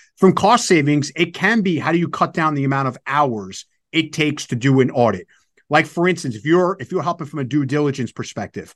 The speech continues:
I'm aware that you can start due diligence on a company, and as you're pulling in the financials, if you have a va-, a vast or a massive amount of due diligence, uh, financials,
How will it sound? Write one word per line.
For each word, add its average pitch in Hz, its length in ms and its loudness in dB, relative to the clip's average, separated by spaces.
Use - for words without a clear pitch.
I'm 160 160 6
aware 185 300 6
that 160 80 2
you 160 100 4
can 160 80 2
start 147 260 0
due 156 160 2
diligence 160 500 2
on 143 100 -2
a 131 60 -2
company, 127 520 -2
and 131 100 -2
as 151 120 0
you're 185 100 0
pulling 185 300 -2
in 180 60 -2
the 156 60 -2
financials, 160 760 -6
if 147 180 -4
you 202 100 0
have 220 140 0
a 139 60 0
va-, 151 480 -4
a 123 80 -8
vast 156 440 -4
or 156 140 -2
a 120 40 2
massive 147 400 0
amount 139 280 -2
of 110 100 -6
due 131 160 -2
diligence, 147 580 -2
uh, 110 300 0
financials, 131 720 -2